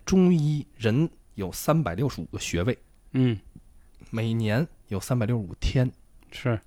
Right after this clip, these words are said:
Speaker 1: 对不对？中医的这个穴位啊，其实有的时候你会发现很多的这个穴位跟天上的星星名称是一样的。
Speaker 2: 啊。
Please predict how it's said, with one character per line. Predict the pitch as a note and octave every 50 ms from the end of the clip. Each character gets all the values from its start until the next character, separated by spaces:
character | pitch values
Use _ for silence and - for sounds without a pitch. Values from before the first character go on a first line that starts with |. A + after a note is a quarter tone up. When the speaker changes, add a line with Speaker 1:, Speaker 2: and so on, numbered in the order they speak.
| _ - -
Speaker 1:
对 | D#3
不 | D3+
对？ | C#3 A#2+ - - _ _ - - _ _ _ _ - - _ -
中 | - B3+ C4 B3+ B3+ B3+ B3
医 | G3+ F#3 F#3 F#3 F3+ - - - - -
的 | - C3
这 | - - C#3
个 | B2+
穴 | - - - - - F2+ F#2 G2+
位 | C3 D3 A#2 F2
啊， | E2 - -
其 | - - - E3
实 | E3 G3+ F#3
有 | D#3 - - F#2
的 | G#2+
时 | - - A2 F#2+
候 | - G#2+ F2 - - - - - - - - - - - _ - - _ _ -
你 | B2 A#2+
会 |
发 | B2 D#3+ D3+
现 | D3+ D3+ A#2+
很 | - - A2 F#2
多 | E2+ A#2 D3+
的 | E3+ D3+
这 | C3+ A#2+
个 | G#2
穴 | G2 - - - F2 F#2+
位 | A2+ A2
跟 | G2 - D3 C#3+ B2+ - _ _
天 | - - - - D#3+ D#3
上 | C3+ A2
的 | G2+
星 | - - - - A3 G#3 G#3 G#3
星 | F#3+ - - F#2+ - _ _ - _ _ - _ _ _ - - - _
名 | - G#2+ A#2+
称 | C#3 - F3 F3
是 | - C#3+
一 | A2+
样 | B2+ C#3 D#3
的。 | - - _ _ _ _ - - - - A#2 A#2
Speaker 2:
啊。 | A2+ A2 G#2+ G#2 G2+ G2